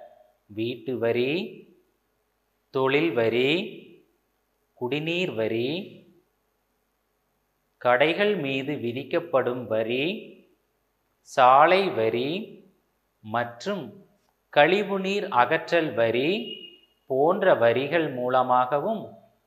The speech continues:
நகராட்சிக்கு தேவையான நிதி கிடைக்கிறது. மாணவர்களே,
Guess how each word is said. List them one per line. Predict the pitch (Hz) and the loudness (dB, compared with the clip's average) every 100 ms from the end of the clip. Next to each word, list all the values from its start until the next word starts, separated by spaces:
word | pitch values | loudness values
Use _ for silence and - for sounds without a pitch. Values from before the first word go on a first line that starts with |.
| _ | _
நகராட்சிக்கு | 110 120 165 202 180 - 139 - - | 0 2 4 4 4 2 -8 -10 -6
தேவையான | 123 123 135 147 135 127 117 | -2 -2 0 0 2 0 -2
நிதி | 107 110 170 202 127 - _ _ | -6 -8 -6 -8 -10 -18 _ _
கிடைக்கிறது. | 175 170 170 135 107 87 - _ _ | 0 0 0 -4 -6 -8 -14 _ _
மாணவர்களே, | 113 123 127 123 131 | -2 0 -2 -2 -2